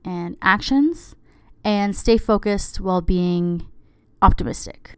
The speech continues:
So I take that to mean that I've come to a good place with this project, the novel writing one,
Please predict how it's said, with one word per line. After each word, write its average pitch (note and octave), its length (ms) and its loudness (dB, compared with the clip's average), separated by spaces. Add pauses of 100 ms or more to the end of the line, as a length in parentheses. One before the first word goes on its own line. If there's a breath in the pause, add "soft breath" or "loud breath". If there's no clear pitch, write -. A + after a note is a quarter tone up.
So A3 460 6
I C#4 120 4
take E4+ 220 2
that D#4 160 2
to B3+ 100 2
mean A#3 280 4
that F#3 540 -2 (300)
I've G3+ 260 4
come C#4+ 240 6
to D4+ 120 6
a C4+ 40 6
good A3 200 2
place G#3 360 0
with G3 180 -4 (120)
this F#3 480 -2 (140)
project, G#3 500 2 (120)
the F#3+ 100 -4
novel F#3 300 2
writing F3+ 260 0
one, F3 340 -2